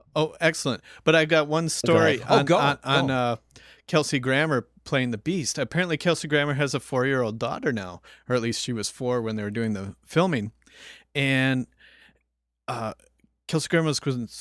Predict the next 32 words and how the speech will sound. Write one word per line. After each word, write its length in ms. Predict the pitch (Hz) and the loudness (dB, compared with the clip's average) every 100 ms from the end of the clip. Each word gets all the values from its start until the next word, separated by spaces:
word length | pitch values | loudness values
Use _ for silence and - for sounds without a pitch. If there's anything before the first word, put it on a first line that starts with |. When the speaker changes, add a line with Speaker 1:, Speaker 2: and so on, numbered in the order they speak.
| - | -10
Speaker 1:
concerned 640 | - 147 - 196 208 180 143 | -4 -4 0 2 2 2 2
that 220 | 135 131 _ _ | 2 0 _ _
when 200 | 147 139 | -4 0
he's 160 | 139 131 | 0 -2
putting 280 | - 160 147 | -4 0 2
on 180 | 143 | 2
this 120 | 139 - | 2 -2
kind 220 | - 143 | -2 -2
of 60 | 117 | 0
monster 480 | 123 156 147 117 | 2 0 0 -2
outfit 480 | 107 104 - 127 120 | -2 -2 -4 -6 -4
that 100 | 123 | -4
he 80 | 110 | -4
might 400 | 117 117 113 - | -2 -4 -6 -10
scare 380 | - - 127 117 | -10 -4 -2 -2
his 120 | 98 | -4
daughter. 440 | - 110 120 101 98 | -6 -4 -4 -4 -8
So 240 | - 110 | -6 -6
he 140 | 104 | -4
wanted 180 | 143 143 | 0 0
to 40 | 123 | 0
make 180 | 123 120 | -2 -4
sure 160 | 131 | -4
his 140 | 113 107 | -4 -4
daughter 320 | 113 113 113 | -2 -2 -2
understood 520 | 107 101 - - 107 | -4 -6 -8 -6 -6
that 120 | 104 | -6
it 60 | 95 | -8
was 140 | 98 - | -10 -10
just 280 | 113 - | -10 -10
a 40 | 104 | -12
costume. 680 | - 113 113 - 110 98 | -6 -4 -4 -4 -6 -8